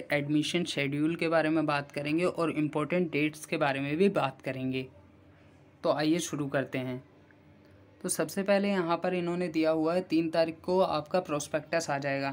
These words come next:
तो प्रोस्पेक्टस हमारा आ चुका है। उसके बाद में साथ में जो है तीन से लेकर दस अगस्त तक आप लोगों की जो है एडमिशन फॉर्म की डेट है।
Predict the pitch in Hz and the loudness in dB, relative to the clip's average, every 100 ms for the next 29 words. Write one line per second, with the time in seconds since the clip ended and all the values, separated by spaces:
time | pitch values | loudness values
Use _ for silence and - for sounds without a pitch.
0 | 139 - - - - - 160 160 - 165 | -8 -18 -20 -20 -16 -4 -2 0 -2 -2
1 | 185 180 180 170 170 160 151 156 170 175 | 0 0 2 4 4 2 0 -2 0 0
2 | 185 - - - - - 180 - 190 185 | -2 -8 -20 -20 -14 -8 -4 2 4 4
3 | 180 196 196 170 165 175 185 185 180 170 | 2 -2 -2 0 0 0 -2 0 0 0
4 | 190 233 - - - - - - - - | -2 -2 -12 -20 -20 -20 -20 -20 -20 -20
5 | - - - 202 208 208 202 185 196 196 | -20 -8 0 4 4 4 0 0 0 -2
6 | 160 180 180 160 165 - - 139 - - | 0 0 2 0 -2 -6 -8 -8 -8 -20
7 | - - - - - - - 156 160 180 | -20 -20 -20 -20 -20 -20 -6 0 2 2
8 | 180 190 202 180 170 196 196 156 156 160 | 4 4 4 4 4 4 2 0 4 4
9 | 160 190 185 160 160 160 190 156 147 139 | 4 0 2 4 4 4 0 0 0 -2
10 | 135 | -8